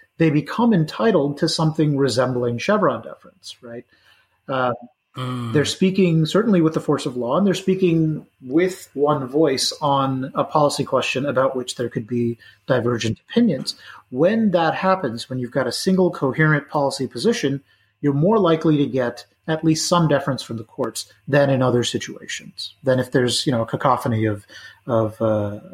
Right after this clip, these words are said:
Speaker 1: policy positions within the agency itself. So that was the basis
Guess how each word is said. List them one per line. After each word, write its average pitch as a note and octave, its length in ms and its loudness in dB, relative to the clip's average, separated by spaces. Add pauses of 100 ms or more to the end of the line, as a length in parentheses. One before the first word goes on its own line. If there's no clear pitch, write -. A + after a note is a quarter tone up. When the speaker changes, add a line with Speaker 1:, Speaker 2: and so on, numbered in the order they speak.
(320)
Speaker 1:
policy C#3 320 0
positions G#2+ 520 -6
within B2+ 280 2
the A#2 140 2
agency A2 380 -4
itself. - 340 -8 (120)
So D#3 360 0 (640)
that D3+ 380 -2
was E3+ 380 0
the E3+ 80 2
basis - 680 -2